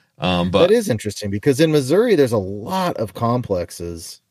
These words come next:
Speaker 2: in Missouri, but you can't, you can only identify, at least with these pintail map we're looking on, I can only identify two complexes. One of them, I'm pretty sure I know which one of them is.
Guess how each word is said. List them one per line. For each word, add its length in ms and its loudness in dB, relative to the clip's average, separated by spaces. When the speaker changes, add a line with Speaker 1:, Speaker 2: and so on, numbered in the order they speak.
Speaker 2:
in 240 2
Missouri, 480 2
but 260 -6
you 140 -6
can't, 400 0
you 140 -2
can 160 0
only 220 4
identify, 580 0
at 920 -12
least 180 4
with 100 -6
these 160 -4
pintail 400 2
map 220 -2
we're 80 0
looking 300 -2
on, 120 -4
I 140 0
can 140 -2
only 180 2
identify 460 -2
two 180 -2
complexes. 600 -2
One 200 2
of 160 4
them, 160 -2
I'm 140 -2
pretty 200 -2
sure 160 0
I 60 0
know 160 0
which 220 -2
one 120 0
of 120 -2
them 100 -8
is. 260 -8